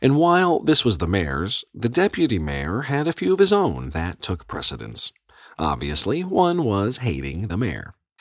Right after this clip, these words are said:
Next in line were a couple of new plans he had that might ensure his personal political future was secure no matter what happened with this election. This hero might save the mayor, but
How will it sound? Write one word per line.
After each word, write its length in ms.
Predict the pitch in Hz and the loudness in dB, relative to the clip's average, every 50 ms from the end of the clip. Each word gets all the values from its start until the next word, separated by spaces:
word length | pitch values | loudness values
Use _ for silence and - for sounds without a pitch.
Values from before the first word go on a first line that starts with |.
| - _ _ - | -20 _ _ -6
Next 320 | 65 80 76 - - - | -4 -4 -2 -2 -2 -2
in 140 | 73 73 71 | -2 -4 -4
line 420 | 69 65 64 71 87 113 135 131 | -4 -4 -4 -4 -4 -4 -6 -4
were 260 | 104 87 85 87 101 135 | -4 -2 -2 -2 -2 -4
a 60 | 143 | -4
couple 320 | - - 101 - 95 95 | -4 -6 -4 -2 -2 -2
of 140 | 92 78 87 | -2 -2 -2
new 120 | 98 92 | -4 -4
plans 680 | 92 - - - 90 85 76 67 65 76 92 113 - - | -4 -4 -4 -4 -4 -4 -4 -6 -6 -6 -2 -2 -2 -2
he 180 | - 160 151 | -2 -4 -4
had 420 | 107 80 123 107 107 123 90 101 101 | -2 -4 -6 -6 -8 -8 -8 -6 -4
that 280 | 104 107 107 - _ | -4 -4 -4 -6 _
might 260 | 123 131 143 156 156 | -6 -6 -4 -4 -4
ensure 460 | 165 160 147 - - - 90 87 92 95 | -4 -2 -2 -4 -2 -2 -2 -2 -2 -2
his 280 | 90 120 147 131 - | -2 -2 -2 -2 -4
personal 720 | - - - - - 104 104 - - - 90 82 82 78 | -6 -10 -14 -6 -6 -2 0 0 0 0 -2 -2 -4 -4
political 420 | - - 76 80 - 76 - - - | -6 -6 -6 -6 -6 -8 -10 -14 -14
future 460 | - - 65 62 60 - - 80 87 | -14 -12 -12 -10 -8 -6 -6 -6 -6
was 160 | 98 104 - | -2 -2 -2
secure 560 | - - 113 - - - 85 69 65 73 87 | 0 -2 -4 -6 -6 -6 -6 -4 -4 -4 -2
no 180 | 95 95 95 101 | -2 -2 0 0
matter 320 | 95 87 87 87 90 95 | 0 0 -2 -2 -2 -2
what 300 | 92 90 87 101 151 - | -2 -2 0 0 0 0
happened 480 | - - - - - - 73 71 76 - | -2 -6 -8 -8 -8 -10 -10 -12 -10 -10
with 160 | - - - | -12 -12 -10
this 240 | - 76 73 - - | -8 -4 -4 -2 -2
election. 560 | 95 101 98 85 - - - 55 52 - - _ - - - - - - _ _ _ _ - | -2 -6 -6 -4 -4 -6 -6 -6 -10 -14 -18 _ -20 -20 -20 -20 -20 -20 _ _ _ _ -10
This 260 | 62 71 101 113 110 - | -2 2 2 4 4 2
hero 480 | - 143 143 117 90 85 85 87 107 | 2 2 2 2 2 2 2 2 2
might 320 | 120 95 82 82 82 80 - | 0 0 0 -2 -2 0 0
save 400 | - - 87 80 80 76 71 - | 2 2 2 0 0 -4 -6 -6
the 80 | 80 | -4
mayor, 560 | 82 95 95 85 76 69 69 76 92 113 120 - | -2 0 0 -2 -2 -4 -4 -4 -4 -4 -6 -8
but 320 | - 76 76 85 78 76 | -12 -8 -6 -4 -4 -6